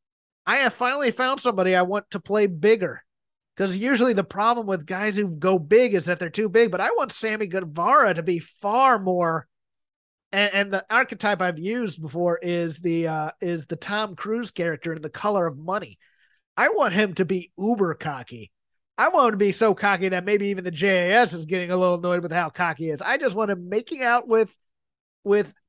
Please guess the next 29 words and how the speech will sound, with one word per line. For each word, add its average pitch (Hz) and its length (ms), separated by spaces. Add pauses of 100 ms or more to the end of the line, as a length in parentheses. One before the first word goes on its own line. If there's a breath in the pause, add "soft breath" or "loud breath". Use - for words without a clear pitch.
Ty, 185 520 (920)
getting 277 220
up 262 120
there, 233 160
never 226 540
taking 254 320
the 214 80
sunglasses 180 720
off, 170 260
just - 320
chewing 311 460
the 214 100
gum 202 320
and 165 140
smacking 180 580
it, 143 180 (760)
and 196 200
being 247 300
that 190 280
guy 190 260
and 170 220
really 226 320
leaning 196 560
into 202 220
this 165 200
heel 180 280
character. 143 360
He's 156 160
almost, 214 800